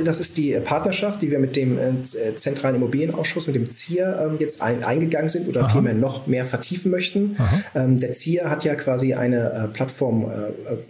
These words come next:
Speaker 1: PropTech quasi ausgerufen, wo sie eben nochmal ein stärkeres Sprachrohr Richtung Politik, ähm, ähm, sozusagen machen möchten. Und, ähm, dort engagieren wir uns mit der G P T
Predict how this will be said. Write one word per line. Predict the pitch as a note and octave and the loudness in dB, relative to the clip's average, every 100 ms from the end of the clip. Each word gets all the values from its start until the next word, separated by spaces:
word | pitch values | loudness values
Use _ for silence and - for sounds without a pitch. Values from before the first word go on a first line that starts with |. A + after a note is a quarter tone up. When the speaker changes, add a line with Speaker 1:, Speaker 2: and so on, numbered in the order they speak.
| - | -10
Speaker 1:
PropTech | - D3+ D3+ F3 - | -6 -4 -2 -4 -6
quasi | - D3 B2+ | -2 0 2
ausgerufen, | - C3+ - E3 E3+ E3 F3+ E3+ - - - | 2 0 0 0 0 0 -2 -4 -8 -14 -4
wo | C3 | 0
sie | C3 C3 | 2 2
eben | C3 A#2+ | 2 4
nochmal | B2+ C3+ D3+ C3+ | 2 2 0 0
ein | C3 B2 | 2 0
stärkeres | - C3 C#3 C#3+ C3+ - | 0 -2 -2 0 -2 -2
Sprachrohr | - - - B2 B2 B2 | -4 -6 -2 0 0 -2
Richtung | B2+ C3+ A#2 - - | -2 0 -2 -2 -4
Politik, | B2+ A2 - G3+ G3+ - - - - - | 0 0 -2 -6 -6 -10 -16 -18 -10 -2
ähm, | F3+ F3 F3 - | 0 0 -4 -2
ähm, | D#3 D#3+ E3 - | 0 0 -2 -2
sozusagen | D#3+ D#3+ E3 D3+ | -2 -2 -2 0
machen | D3 D#3+ E3 | 0 0 0
möchten. | E3+ E3+ - F#3+ | 0 0 0 0
Und, | - D3 C3+ C#3 - - - | 2 2 2 -2 -10 -14 -6
ähm, | C3 C3 C3 | 0 4 4
dort | C3 B2+ C3 | 2 -2 0
engagieren | - C3 B2+ C3 C#3 | 0 2 2 0 0
wir | C3 | 0
uns | - | 0
mit | B2+ | -2
der | B2 | -2
G | B2+ | -2
P | B2+ | -4
T | B2+ - | -4 -6